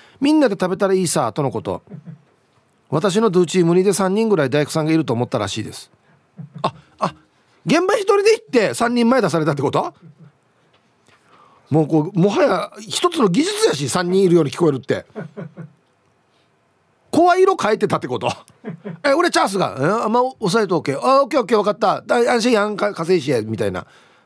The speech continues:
<laughs> はい。ありがとうございます。すごい技術だな。台所でガサガサイン、読谷さん。はい、こんにちは。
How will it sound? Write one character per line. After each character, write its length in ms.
<laughs> 3000
は 140
い。 80
あ 120
り 80
が 60
と 140
う 40
ご 60
ざ 140
い 20
ま 60
す。 160
す 60
ご 200
い 40
技 140
術 260
だ 120
な。 220
台 260
所 300
で 100
ガ 140
サ 120
ガ 100
サ 220
イ 120
ン、 40
読 180
谷 200
さ 120
ん。 120
は 140
い、 60
こ 100
ん 20
に 80
ち 80
は。 200